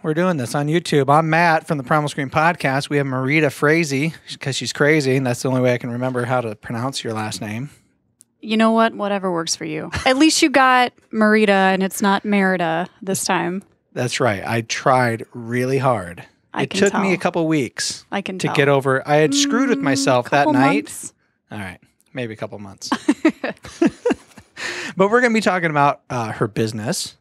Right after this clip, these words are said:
Speaker 1: which if you check her out on YouTube right now, you're looking at her, and it says Kazoo. And, uh, I'm probably not the best person to describe what Kazoo is.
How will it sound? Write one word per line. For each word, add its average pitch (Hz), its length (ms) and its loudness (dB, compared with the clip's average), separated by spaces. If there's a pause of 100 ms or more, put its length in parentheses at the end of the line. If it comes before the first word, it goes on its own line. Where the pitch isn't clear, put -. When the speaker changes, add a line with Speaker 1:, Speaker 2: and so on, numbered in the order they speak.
(120)
Speaker 1:
which 123 240 -6
if 110 200 -8
you 107 200 -12
check 117 260 -8
her 113 80 -4
out 110 140 -4
on 104 140 -8
YouTube 113 340 -6
right 101 140 -8
now, 107 120 -6
you're 110 200 -4
looking 117 300 -4
at 104 140 -4
her, 113 100 -4
and 113 160 -6
it - 120 -14
says 151 500 2
Kazoo. 160 560 0 (920)
And, 220 420 2
uh, 208 300 4 (800)
I'm 339 140 2
probably 175 240 2
not 147 180 2
the 117 80 -8
best 117 260 -2
person 117 300 -2
to 110 160 -2
describe 117 640 -2
what 165 100 -6
Kazoo 170 420 -2
is. 185 500 -4